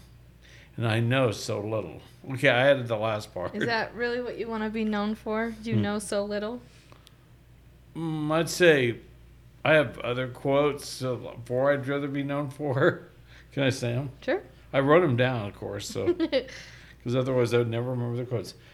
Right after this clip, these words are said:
Speaker 1: "Do not let an insurance company determine your path of care." Quote number one. Quote number two, well, I'm still waiting to hear from Stockholm on this and the Nobel Prize for Medicine. "Copper metal thiamine dysfunction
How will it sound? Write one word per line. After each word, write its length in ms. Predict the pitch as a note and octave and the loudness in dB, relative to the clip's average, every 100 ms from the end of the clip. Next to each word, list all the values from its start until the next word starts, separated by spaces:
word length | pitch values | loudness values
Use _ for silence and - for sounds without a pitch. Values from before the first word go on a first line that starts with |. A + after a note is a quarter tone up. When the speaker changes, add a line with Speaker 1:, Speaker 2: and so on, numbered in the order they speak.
| - | -10
Speaker 1:
"Do 120 | - D3 | 0 2
not 240 | E3 - | 4 4
let 160 | D3 D3 | 4 4
an 100 | C3+ | 2
insurance 420 | C3+ C3 C#3 A#2 | 0 0 -4 -4
company 300 | - A#2 A2+ | -2 0 0
determine 380 | G#2+ - A#2+ A#2 | -6 0 2 2
your 120 | B2+ A#2 | 0 -2
path 340 | - A#2 A2+ | 0 0 0
of 120 | A2+ | -6
care." 340 | - A2 F#2 D2 - - - - - - - - - | -6 -4 -4 -6 -14 -20 -20 -20 -20 -20 -20 -20 -6
Quote 180 | A2+ A2 | -4 -2
number 260 | A#2+ A#2+ | -4 -2
one. 300 | B2+ A#2 E2+ - - - - - - - - - - - - - - - - - - - | -2 -2 -4 -14 -20 -20 -20 -20 -20 -20 -20 -20 -20 -20 -20 -20 -20 -20 -20 -20 -20 -2
Quote 240 | D3+ E3 | 2 4
number 240 | D3+ C#3+ C3+ | 4 2 2
two, 280 | E3+ F3 B2 G#2 | 8 8 8 0
well, 140 | A#2 A#2+ | -2 -2
I'm 60 | |
still 240 | A#2+ - D3+ | -2 0 4
waiting 260 | D3 D3 C3+ | 4 4 4
to 60 | |
hear 160 | B2 C3+ | 2 2
from 220 | B2 A2 | -2 -4
Stockholm 920 | - - C3 D#3 - B2 G#2 G#2 A#2+ A2 | -6 -2 0 0 0 0 0 0 -2 -2
on 220 | A#2 A2 | -2 -2
this 420 | G#2 A2+ A#2+ - | -2 -2 -2 -4
and 160 | A2 G#2 | -6 -4
the 80 | G2+ F2 | -6 -4
Nobel 320 | B2+ B2 A#2 | -2 0 0
Prize 460 | G2+ C3+ C3 B2 - | 0 0 2 2 -2
for 120 | A2+ | -6
Medicine. 460 | A2 C#3 A#2+ G#2+ | -2 -2 -2 -6
"Copper 320 | G#2 C#3+ D3+ D3 | -2 2 2 0
metal 420 | D3+ B2+ C#3 B2 | -4 0 2 2
thiamine 420 | B2+ C#3 C#3 B2 | 0 -2 0 -2
dysfunction 600 | G#2 - A2+ G#2+ A#2+ G#2 | -4 -6 -6 -4 -6 -6